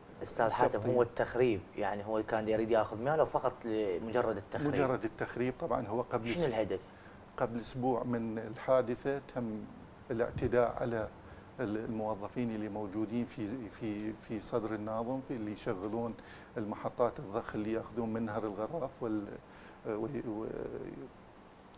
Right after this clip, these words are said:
Speaker 1: ويتم تحويلها في قناة البدعة للاستفادة منها في محافظة ديقار وكذلك محافظة بصرة. تم إنذارهم أنه بعد أسبوع إذا ما تم إغلاق هذه القناة سوف يتم الهجوم مرة ثانية، لهذا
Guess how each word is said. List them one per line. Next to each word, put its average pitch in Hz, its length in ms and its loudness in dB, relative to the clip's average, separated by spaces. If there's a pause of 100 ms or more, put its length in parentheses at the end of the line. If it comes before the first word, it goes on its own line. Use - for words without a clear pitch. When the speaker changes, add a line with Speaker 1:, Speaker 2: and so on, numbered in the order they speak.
Speaker 1:
ويتم 127 260 -2
تحويلها 113 520 2
في 120 140 -8
قناة 110 360 -2
البدعة 117 460 0
للاستفادة 113 640 -2
منها 110 220 -2
في 120 160 -2
محافظة 110 440 -2 (100)
ديقار 110 340 -2 (360)
وكذلك 113 420 0
محافظة 120 360 -2 (100)
بصرة. 160 280 -2 (120)
تم 143 180 2 (360)
إنذارهم 123 580 4
أنه 110 360 0
بعد 120 220 2 (100)
أسبوع 127 420 -4
إذا 113 220 0
ما 123 180 0
تم 131 260 -4
إغلاق 117 400 0
هذه 113 260 0
القناة 127 460 0 (360)
سوف - 240 0
يتم 127 340 2
الهجوم 110 420 -2
مرة 110 220 0
ثانية، 113 420 -2
لهذا 113 400 2